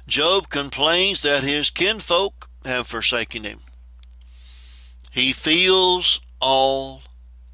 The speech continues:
alone. Job nineteen, thirteen and fourteen. <coughs> He says, "He hath put my brethren far from me, and mine acquaintance are verily estranged from me.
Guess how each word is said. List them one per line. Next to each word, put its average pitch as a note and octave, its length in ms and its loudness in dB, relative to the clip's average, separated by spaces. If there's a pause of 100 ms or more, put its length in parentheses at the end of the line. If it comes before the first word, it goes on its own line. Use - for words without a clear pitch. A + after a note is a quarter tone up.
alone. A2+ 540 -2 (760)
Job A#2 380 -2
nineteen, C3 840 -4 (300)
thirteen A2 800 -6
and G2+ 500 -6
fourteen. G2+ 840 -12 (360)
<coughs> - 80 -6 (1080)
He C#3+ 140 -2
says, D3+ 480 4
"He C#3 220 2
hath B2 320 0
put D#3+ 260 -2
my C3+ 260 0
brethren C3 680 0
far C3 340 2
from C3 400 -2
me, A2 300 -4 (260)
and B2 180 -4
mine C3 280 0
acquaintance C#3+ 680 -2
are A2+ 140 0
verily B2+ 500 2
estranged B2 800 -2
from G#2+ 280 -8
me. C3+ 220 -12